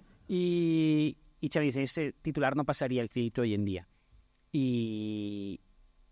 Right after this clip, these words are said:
no lo sé, es verdad que, que, eh, eh, pues, pues no lo sé. Como tenemos dos colaboradores, dos colaboraciones semanales en La Ventana,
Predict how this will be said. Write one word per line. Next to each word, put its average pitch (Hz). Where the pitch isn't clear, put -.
no 156
lo 247
sé, 233
es 214
verdad 240
que, 196
que, -
eh, -
eh, 123
pues, 120
pues -
no 127
lo 190
sé. 180
Como 175
tenemos 208
dos 214
colaboradores, 180
dos 180
colaboraciones 175
semanales 160
en 208
La 170
Ventana, 165